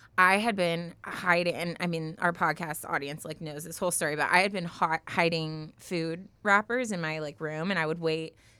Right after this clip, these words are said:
till they were gone to, like, go throw my trash away and, like, sneaking food. It was just, like, a whole thing. So I set up my camera to, like,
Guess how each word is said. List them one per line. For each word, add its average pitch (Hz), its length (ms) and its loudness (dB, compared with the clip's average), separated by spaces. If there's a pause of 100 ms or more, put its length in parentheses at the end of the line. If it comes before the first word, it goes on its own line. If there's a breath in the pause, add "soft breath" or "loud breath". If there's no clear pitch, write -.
(120)
till 190 100 -4
they 170 140 2
were 156 120 -2
gone 151 260 0
to, 185 120 -8
like, 156 160 -6
go 156 160 -4
throw 160 160 -6
my 151 140 -6
trash - 380 -8
away 226 420 0 (360 soft breath)
and, 185 120 -2
like, 170 160 0
sneaking 170 400 -6
food. 165 160 -2
It 170 320 -2
was 180 240 0
just, 175 160 0
like, 165 160 -2
a 165 40 -2
whole 165 140 -2
thing. - 240 -10 (320 soft breath)
So - 160 -2
I 190 60 0
set 214 240 4
up 240 100 4
my 190 100 -2
camera 214 440 4
to, 190 140 0
like, 165 280 0